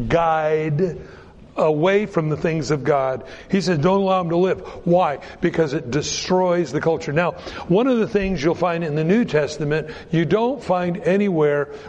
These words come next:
where if you found a witch, you were to kill 'em. Um, so I wish people that,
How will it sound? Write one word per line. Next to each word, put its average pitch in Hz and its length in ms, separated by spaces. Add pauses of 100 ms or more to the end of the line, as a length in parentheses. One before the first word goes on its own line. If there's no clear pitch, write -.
where 170 140
if 165 160
you 170 80
found 165 260
a 165 60
witch, 151 280
you 151 120
were 139 80
to 127 60
kill 135 280
'em. - 60 (760)
Um, 131 800
so 143 540
I 135 160
wish 143 240
people 147 460
that, 123 260